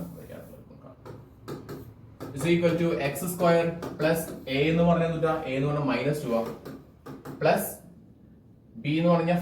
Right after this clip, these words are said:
ഫൈവ് ആണ്, എക്സ് ഇട്ടു, പ്ലസ് എ into ബി, that is minus two into five. So the answer will be എക്സ് സ്ക്വയർ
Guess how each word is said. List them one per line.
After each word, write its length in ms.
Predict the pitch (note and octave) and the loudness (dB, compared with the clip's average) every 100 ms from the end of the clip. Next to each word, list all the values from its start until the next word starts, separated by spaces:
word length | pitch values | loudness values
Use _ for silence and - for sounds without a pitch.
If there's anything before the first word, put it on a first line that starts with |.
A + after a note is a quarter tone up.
| - | 2
ഫൈവ് 260 | A3 A#2+ B2 | 0 0 -2
ആണ്, 140 | G#2 G#2 - - - - - - - - _ - - - - G#2+ | -2 -6 -10 -16 -20 -20 -20 -20 -20 -20 _ -20 -20 -20 -10 -8
എക്സ് 180 | - A#2+ | -6 -8
ഇട്ടു, 180 | - - - - | -4 -4 -6 -6
പ്ലസ് 220 | - E3 - C3 | -2 -2 -2 0
എ 20 | C#3+ | 2
into 160 | D#3 E3 | 2 2
ബി, 80 | E3 G#3 | 2 0
that 100 | A#2 A#2 | 0 -2
is 100 | - | -2
minus 260 | A3+ D3+ E3 E3 | 0 0 -2 -2
two 100 | D3+ - - - - - - - - A2+ | -6 -6 -12 -16 -18 -20 -20 -20 -10 -6
into 200 | - D#3+ - - - - - | -4 -2 -4 -8 -16 -12 -6
five. 220 | - - - - - | -6 -6 -14 -20 -14
So 40 | - A#2+ | -6 0
the 80 | B2+ | 2
answer 200 | C#3 E3 E3 | 2 2 2
will 140 | D#3 D#3 | 4 6
be 60 | D#3 - - - - | 6 4 -8 -8 -8
എക്സ് 240 | - F3 | -6 -6
സ്ക്വയർ 320 | - E3 D#3 | -2 2 2